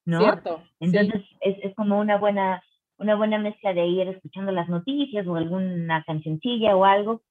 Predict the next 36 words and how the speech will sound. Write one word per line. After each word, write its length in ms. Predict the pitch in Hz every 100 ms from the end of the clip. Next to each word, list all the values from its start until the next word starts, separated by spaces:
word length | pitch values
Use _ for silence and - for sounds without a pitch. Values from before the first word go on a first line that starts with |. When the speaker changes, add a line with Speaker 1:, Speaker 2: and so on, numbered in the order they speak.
| -
Speaker 1:
tecito. 600 | 147 214 214 233 226 277 _ _ _ _ _ _
La 160 | - 180
distancia, 500 | 226 - 254 254 302
pues 120 | 226
sí 100 | 208
es 120 | 233
una 260 | 240 226 208
gran 220 | 190 190
distancia, 400 | 196 190 220 226
al 60 | 233
menos 220 | 202 208
me 100 | 185
echo 120 | 185 202
unos 180 | 180
cuarenta 280 | - 165 160
y 80 | 160
cinco 220 | 180 180
minutos, 400 | 180 165 185 196 _
cincuenta 500 | 156 156 185 190 165
veces 280 | 180 175 175
en 120 | 170
el 160 | 160 156
coche 280 | 196 196 190
cuando, 400 | 151 151 139 - -
cuando 240 | 147 147
iba 280 | 151 165 151
a 80 | 147
trabajar. 560 | 156 160 180 202 202 196 _ _
Speaker 2:
Ajá. 280 | 208 220 202 151
Speaker 1:
Y, 460 | 143 135 135 131
y 80 | 160
entonces, 320 | 180 196 190 -
pues 120 | 196
sí, 240 | 208 180 -
como 220 | 190 190
que 480 | 190 175 160 156 165